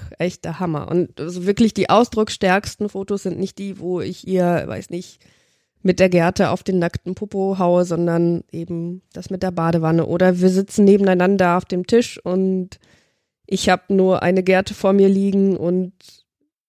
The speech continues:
sehe ganz nüchtern in die Kamera und sie guckt nur auf diese Gerte und sieht so ein bisschen eingeschüchtert aus. <laughs>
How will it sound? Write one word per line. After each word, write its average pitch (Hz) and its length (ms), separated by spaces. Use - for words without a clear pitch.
sehe 190 360
ganz 180 320
nüchtern 208 400
in 185 120
die 190 100
Kamera 247 500
und 196 180
sie 202 100
guckt - 280
nur 190 100
auf 185 80
diese 180 220
Gerte 175 420
und 175 180
sieht 180 160
so 170 80
ein 175 80
bisschen 175 520
eingeschüchtert 147 800
aus. - 440
<laughs> - 60